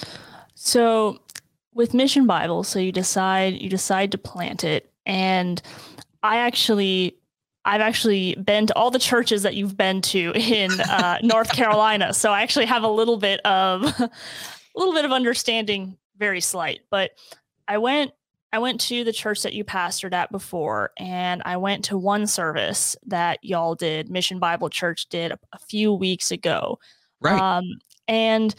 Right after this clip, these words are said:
Speaker 1: I definitely noticed some key differences between the church that you pastored in Charlotte and that, uh, that your previous church and then, and then Mission Bible Church. Uh, and with structuring Mission Bible, what do you feel like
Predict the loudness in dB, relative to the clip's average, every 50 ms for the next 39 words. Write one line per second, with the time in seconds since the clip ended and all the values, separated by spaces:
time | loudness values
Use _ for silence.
0 | -10 -20 -20 _ _ _ _ 0 0 0 2 4 2 2 2 0 -2 0 2 4
1 | 4 4 4 4 4 2 2 2 0 0 -2 -2 -2 -2 -4 -4 -2 -2 -2 0
2 | 0 -2 -2 -2 -4 -4 -4 -4 -4 -4 -6 -6 -8 -8 -8 -6 -6 -6 -6 -6
3 | -6 -6 -4 0 0 0 0 0 0 0 0 0 2 0 -2 0 0 0 0 0
4 | 0 -2 -4 -4 -2 -2 -2 -2 -2 -4 -6 -10 -10 -6 -4 -2 0 2 2 4
5 | 4 4 2 2 0 0 -2 -2 -2 -2 -2 -4 _ _ _ -8 -6 -6 -6 -8
6 | -10 -8 -2 -2 -2 -2 -2 -6 -4 0 2 2 4 4 2 0 0 -2 -2 -2
7 | -2 -2 -4 -2 -2 -2 -2 -4 -6 -4 -2 -2 -2 0 -2 -2 -2 -4 -4 -2
8 | 0 0 0 0 -2 -4 -4 -4 -6 -6 -6 -10 -14 -16 -18 -18 -20 -20 -20 _
9 | _ _ _ _ _ _ _ _ _ _ _ _ _ -2 -2 0 2 0 2 2
10 | 0 -2 -4 -8 _ _ _ _ _ -2 0 0 0 0 -2 -2 0 2 2 2
11 | 2 0 -2 0 0 2 2 2 2 0 0 0 0 2 0 0 0 0 0 0
12 | 0 0 0 0 0 0 0 0 -2 -4 -6 -4 0 0 2 4 4 4 4 4
13 | 2 2 0 -2 0 2 4 4 4 4 4 2 2 0 -2 -6 -12 -14